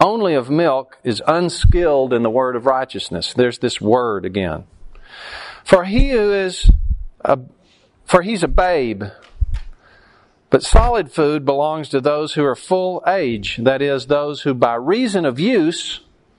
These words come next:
have their senses exercised to discern both good and evil." If you ever want to know what maturity looks like,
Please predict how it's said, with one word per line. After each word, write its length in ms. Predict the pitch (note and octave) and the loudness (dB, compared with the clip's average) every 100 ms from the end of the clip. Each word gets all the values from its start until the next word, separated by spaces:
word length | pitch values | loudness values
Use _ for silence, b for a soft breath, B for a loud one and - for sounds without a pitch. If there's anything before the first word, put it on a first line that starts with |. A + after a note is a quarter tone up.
| B B B B B B | B B B B B B
have 220 | F3 F3 | 0 2
their 120 | F3 D#3+ | 0 -2
senses 480 | - A3+ - E3 | 2 0 0 -2
exercised 840 | F3+ G#3 - D#3 - C3 C3+ D3 D3 | -2 -2 -2 -2 0 0 0 -4 -4
to 80 | B2 | -2
discern 480 | B2 - G3+ G3 F#3 | -2 -2 -2 0 -2
both 240 | E3 D#3 | -2 0
good 180 | E3+ F3 | -2 0
and 100 | D#3+ | 0
evil." 300 | D3 - - _ _ _ _ _ _ B B B B _ | -2 -4 -12 _ _ _ _ _ _ B B B B _
If 80 | D#3 | 0
you 80 | |
ever 120 | F3 F3 | 0 0
want 160 | E3+ | -2
to 40 | D3+ | 0
know 240 | D#3 D#3+ | 0 -2
what 260 | D3+ D#3+ C#3 | -2 -2 -4
maturity 580 | B2+ - F3+ E3+ C#3 | -6 0 0 2 -2
looks 280 | A#2+ B2+ - | 0 -2 0
like, 420 | C3 A#2 A#2 - | 0 0 -2 -8